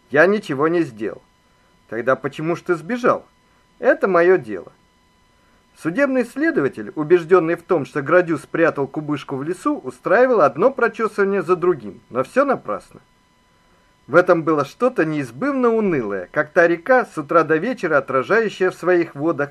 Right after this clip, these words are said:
небо, как эти вереницы судов, возвещающие о своем подходе гудками сирены. Один гудок на каждую идущую за буксиром баржу. И друг за другом проскальзывающие сквозь шлюз.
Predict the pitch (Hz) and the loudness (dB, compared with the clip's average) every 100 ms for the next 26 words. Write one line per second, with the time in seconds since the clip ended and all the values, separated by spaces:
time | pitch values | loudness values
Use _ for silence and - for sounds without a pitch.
0 | - 104 127 139 110 98 - _ _ 123 | -10 -12 -4 -2 -2 -4 -10 _ _ -10
1 | - 269 220 202 185 185 214 - - 233 | -4 -4 -4 -4 -2 -2 -4 -8 -8 -6
2 | 165 131 - 110 139 139 165 - 180 160 | -2 -2 -4 -6 -6 -4 -4 2 2 2
3 | 139 165 147 175 170 151 156 - 269 214 | 0 0 0 2 2 0 -4 -2 -2 -2
4 | 131 131 - 185 196 196 - 196 127 98 | -2 -6 0 2 2 0 -4 -4 -4 -6
5 | 90 _ _ _ _ _ - 151 175 214 | -12 _ _ _ _ _ 0 0 0 -4
6 | 170 165 214 208 151 - 202 180 175 160 | 0 2 2 2 -4 2 2 2 0 0
7 | 127 165 185 185 139 135 110 - 139 151 | 0 -4 -4 -6 -4 -6 -8 -12 -8 -6
8 | 147 110 104 - 95 - _ _ _ _ | -6 -4 -4 -6 -20 -20 _ _ _ _
9 | - 143 170 214 143 156 139 302 226 208 | -8 -2 0 0 0 0 2 0 0 -2
10 | 147 135 - 190 220 190 208 185 196 190 | 0 -2 2 2 2 -2 -4 -6 -8 -8
11 | - 135 135 - 117 101 | -8 -6 -6 -8 -16 -16